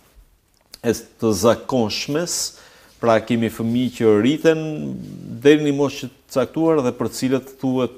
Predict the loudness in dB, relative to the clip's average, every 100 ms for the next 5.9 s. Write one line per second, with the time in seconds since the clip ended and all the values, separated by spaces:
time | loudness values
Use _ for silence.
0 | -4 -2 -2 -2 -2 0 -2 -2 _ _
1 | -20 _ _ -10 -10 -6 -6 -6 -12 _
2 | _ _ _ -2 -2 0 -2 -2 -2 -4
3 | -2 -2 0 0 -2 -4 -10 -10 -14 -12
4 | -12 -14 -20 -20 -20 -20 -20 _ _ -12
5 | -8 -4 -4 -4 -4 -6 -8 -10 -10